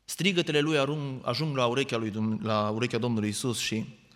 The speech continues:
ce-mi place așa de mult acolo este: "Spuneți-i să vină."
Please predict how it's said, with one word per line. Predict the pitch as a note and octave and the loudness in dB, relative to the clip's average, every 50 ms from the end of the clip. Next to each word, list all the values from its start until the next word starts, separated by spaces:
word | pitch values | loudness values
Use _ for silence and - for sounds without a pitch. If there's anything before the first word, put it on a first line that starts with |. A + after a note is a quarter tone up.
| - - - - _ | -20 -20 -20 -20 _
ce-mi | - - - A2+ A2 | -6 -4 -2 -2 -2
place | - - D3+ E3+ E3 - D#3 | 0 0 2 2 2 2 2
așa | C#3 - - C#3+ | 2 2 0 0
de | C3+ B2+ | 0 -2
mult | B2+ B2 A#2+ A#2+ A#2 A2 G2+ | -2 -2 -2 -4 -4 -6 -6
acolo | G2+ G2 - A#2 A#2 A2 | -6 -4 -2 -2 -2 0
este: | G#2 G#2 G#2 G#2+ - - A2+ A2 - - - _ _ _ _ _ _ _ _ _ _ _ _ _ _ _ _ _ _ _ _ _ _ _ _ _ _ _ _ _ _ _ - - _ _ | -2 -2 -4 -4 -6 -8 -8 -10 -10 -14 -20 _ _ _ _ _ _ _ _ _ _ _ _ _ _ _ _ _ _ _ _ _ _ _ _ _ _ _ _ _ _ _ -20 -20 _ _
"Spuneți-i | - - - - - E3+ F#3 F3+ - | -16 -16 -14 -14 -14 -14 -14 -14 -12
să | - - - | -12 -12 -12
vină." | D#3+ - F#3+ F#3+ - - - | -14 -16 -20 -20 -20 -20 -20